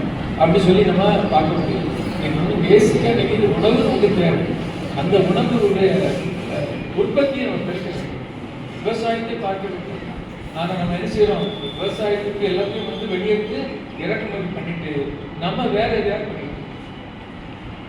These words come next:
வேற எதையாவது பண்ணிட்டு இருக்கோம். அது வந்து ஒரு தவறான ஒரு கொள்கை. இப்போ பரந்தூர் அப்படின்னு ஒரு இடத்துல வந்து விமான நிலையம் வரப்போகுதுங்க. அந்த விமான நிலையம் வந்துச்சு அப்படின்னா ஏறக்குறைய ஐயாயிரம் ஏக்கர் லேண்ட் அது காலியா இருக்கு.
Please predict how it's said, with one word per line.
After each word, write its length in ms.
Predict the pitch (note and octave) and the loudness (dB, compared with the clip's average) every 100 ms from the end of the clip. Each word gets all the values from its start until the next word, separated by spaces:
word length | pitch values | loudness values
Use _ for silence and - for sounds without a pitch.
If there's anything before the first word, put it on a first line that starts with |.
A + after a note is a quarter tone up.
| - - - - | -12 -12 -10 -2
வேற 120 | G#3+ B3 | 0 2
எதையாவது 240 | A#3 A#3+ A#3+ | 2 0 -2
பண்ணிட்டு 260 | G3+ G3 | -4 -4
இருக்கோம். 180 | F#3 G4 G3 - - - - - - D#3 | -4 -6 -10 -12 -12 -12 -12 -12 -8 -4
அது 120 | - | 2
வந்து 240 | G#3 G#3 A3 | 4 2 0
ஒரு 100 | G#3+ - - D#3 | -2 -2 -6 -4
தவறான 380 | E3+ F#3 F#3 F#3+ D#3 | -4 -2 -4 -4 -4
ஒரு 120 | - C3+ | -6 -6
கொள்கை. 320 | C3 C3 C3+ B2+ C3 - - - - - - - F3+ | -6 -6 -6 -6 -6 -8 -8 -8 -8 -8 -10 -8 -4
இப்போ 160 | F#3 F#3+ F#3+ | 0 2 4
பரந்தூர் 480 | F#3+ G#3 G3+ G3+ - | 4 6 8 8 8
அப்படின்னு 260 | G3 G3 F3+ | 2 2 2
ஒரு 100 | F3 | 2
இடத்துல 320 | E3+ - E3+ | 2 0 0
வந்து 180 | E3+ G#3 G#3+ - - | 2 2 4 4 2
விமான 260 | G3 G#3 G#3 | 0 2 2
நிலையம் 360 | F#3+ F3+ F3+ F3+ | 0 0 0 0
வரப்போகுதுங்க. 520 | D3+ D3+ D3+ D3 D3 B2+ B2+ - - - - - - E3+ | -2 -2 -4 -4 -4 -4 -6 -6 -8 -8 -8 -8 -4 0
அந்த 140 | F#3+ | 6
விமான 360 | G#3+ G3 - B3 B3 A#3 | 6 6 6 4 4 4
நிலையம் 280 | A3+ A3+ | 6 6
வந்துச்சு 380 | A3 F#3 F#3+ F#3+ E3+ | 4 4 2 0 0
அப்படின்னா 360 | E3 E3 C#3 C3 - - - | 0 0 0 0 -2 -2 0
ஏறக்குறைய 380 | F3 - G3+ E3+ | 2 2 4 4
ஐயாயிரம் 500 | D3+ F#3 G3 G3+ G3 F#3 | 6 6 8 8 6 4
ஏக்கர் 300 | F3+ G3 G3 | 2 4 4
லேண்ட் 360 | D3+ - A3+ - | 6 6 6 6
அது 160 | - - - | 6 4 2
காலியா 260 | - - - | 2 2 2
இருக்கு. 240 | - | 2